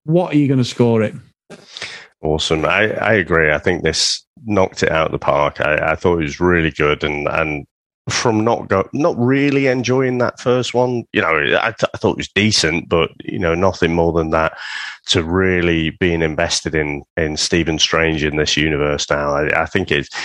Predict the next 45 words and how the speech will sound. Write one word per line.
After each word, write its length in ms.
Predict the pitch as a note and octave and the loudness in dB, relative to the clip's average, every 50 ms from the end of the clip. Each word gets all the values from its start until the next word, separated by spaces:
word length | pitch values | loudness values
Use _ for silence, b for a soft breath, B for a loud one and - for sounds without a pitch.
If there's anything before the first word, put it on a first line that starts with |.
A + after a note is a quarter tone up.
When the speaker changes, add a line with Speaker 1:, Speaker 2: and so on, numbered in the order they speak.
| B B B B - | B B B B -2
Speaker 2:
it's 200 | - G#2 - - | -2 0 0 0
tipped 280 | - - D3 - _ | 0 0 -2 0 _
me 200 | - G#2+ G2 F#2 | 0 2 2 2
over 340 | F2+ E2+ E2 D2 D#2+ D#2+ D#2 | 2 2 0 0 0 0 0
as 200 | D2+ D2 - - - | 0 0 -2 0 2
well. 360 | E2 D#2+ D2+ D2+ D2 D2 B B B B B B B B B _ - | 2 4 2 2 0 -2 B B B B B B B B B _ -2
Um, 300 | F2+ F2 E2+ E2 E2 E2 - | -2 0 0 -2 -2 -2 -4
one 240 | - C#3 B2+ C3+ D3 | -2 0 0 2 2
of 60 | D3 | 0
the 60 | B2 G2 | 0 0
things 260 | G#2+ B2+ A#2+ G#2+ F#2 - | 0 2 2 0 0 -2
we 60 | E2+ | 0
didn't 340 | - G2 G2+ A2+ - - - _ _ | 0 0 0 0 -2 -4 -8 _ _
discuss 400 | - D#2 - - - E2 - - | -6 -4 -4 -2 -2 -2 0 0
actually 340 | D#2+ - - - - - D#2+ | 0 0 0 -2 -2 0 0
was, 380 | D2+ D2 E2 D#2 D2+ - - - | 0 0 0 2 2 0 0 0
you 100 | F#2+ F#2+ | 0 0
know, 140 | E2+ D#2+ D#2+ | 0 0 0
Stephen 400 | D#2 - - G#2 G2+ F2 F2+ E2+ | 0 2 2 2 2 2 0 0
Strange 480 | - - - F2+ E2+ E2 D#2 - - | 0 0 0 0 0 0 0 -2 -2
taking 400 | - - - A#2 A2 - - F#2+ | 0 0 0 0 0 2 2 2
over, 500 | F#2 F#2 F#2+ G2 F#2+ D#2+ D2+ C#2 C2+ C#2 B B B B B B - | 2 2 2 0 0 0 0 0 0 -2 B B B B B B -4
you 100 | F#2 F2+ | -2 0
know, 180 | E2 D#2+ D#2+ E2+ | 2 2 2 2
an 80 | F2 | 2
alternate 640 | F#2 F#2 F#2 F#2 - - - G2 F#2 F2+ F2 - _ _ - | 2 2 2 0 0 0 0 0 0 0 -2 -4 _ _ -4
corpse 720 | - - A2 G2 F#2+ F#2+ - - - - - - - - - | 0 0 2 2 2 0 -2 0 0 0 0 -2 -4 -6 -4
of 80 | E2 E2 | -2 0
himself, 760 | F2+ F2+ E2 E2 - - G2+ D#2+ D#2 D#2+ D#2+ - - - - - | 0 0 0 0 0 0 2 2 2 0 -2 -4 -8 -8 -4 -2
you 120 | A2+ G2+ | 0 0
know, 100 | E2 F2 | 2 2
Speaker 1:
Yes. 120 | E2 E2 E2 | 2 0 0
Speaker 2:
and 80 | D#2+ | 0
having 380 | F2+ - G2 F2+ G2 G2 F#2 F2 | -2 -2 0 0 0 0 0 0
the 80 | F2 | -2
massive, 800 | F2 F2 F#2 F#2+ F#2+ - - - G2+ F#2+ F2+ E2+ E2 - - - - - | 0 0 0 0 2 2 2 2 2 2 2 0 -2 -6 -6 -4 -2 0
uh, 400 | C#2+ D2+ D#2 D2+ D2+ D2+ D2 D2+ - _ | 2 2 2 2 0 0 0 -2 -4 _
cloak, 680 | - - - A2+ G#2 G#2 G2+ F#2 - - - G#2 F#2 - _ _ | -6 -2 0 2 2 2 2 0 -2 -2 -2 -4 -4 -4 _ _
you 80 | - F2+ | -4 -2
know, 140 | F2 F2 | 0 0
made 320 | F2 F2+ G2 G2 G2+ G2+ F#2 | 2 2 2 2 4 2 2
up 160 | F#2 E2+ - | 0 0 0
of 100 | F#2 E2 | 0 0
all 240 | F2+ F2+ F2 F2 F2 | 2 2 2 2 2
these, 420 | F2+ F2 F2 F2 F2 E2 - - | 2 0 0 0 -2 -2 -4 -6